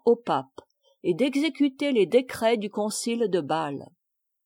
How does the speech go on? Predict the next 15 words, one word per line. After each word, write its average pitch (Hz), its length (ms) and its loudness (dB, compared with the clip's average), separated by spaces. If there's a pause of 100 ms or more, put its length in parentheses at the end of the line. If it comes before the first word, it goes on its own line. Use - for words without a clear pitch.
(100)
Ces 247 240 4
mesures 285 500 2
étant 208 260 0
l'objet 220 440 0
de 185 100 0
toutes 262 280 -4
les 175 160 0
conversations 208 760 0
dans 156 140 0
les 254 160 -4
collèges, 196 560 -2 (280)
comme 175 220 0
à 170 80 0
la 165 140 0
ville 160 340 -6